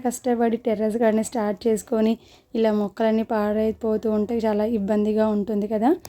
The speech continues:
ఇంకా ఇలా అయితే రైస్ అయితే పెట్టేశాను పాలల్లో కలిపేసి.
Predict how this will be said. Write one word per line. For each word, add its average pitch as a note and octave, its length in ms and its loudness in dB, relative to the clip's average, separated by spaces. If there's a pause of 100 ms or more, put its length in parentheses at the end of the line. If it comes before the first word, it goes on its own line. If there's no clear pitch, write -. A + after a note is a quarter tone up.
(340)
ఇంకా A3+ 220 0
ఇలా A3 220 4
అయితే G#3 240 2
రైస్ G#3 340 0
అయితే A3+ 200 -2
పెట్టేశాను G#3+ 640 -2 (480)
పాలల్లో G#3+ 400 4
కలిపేసి. G#3+ 580 0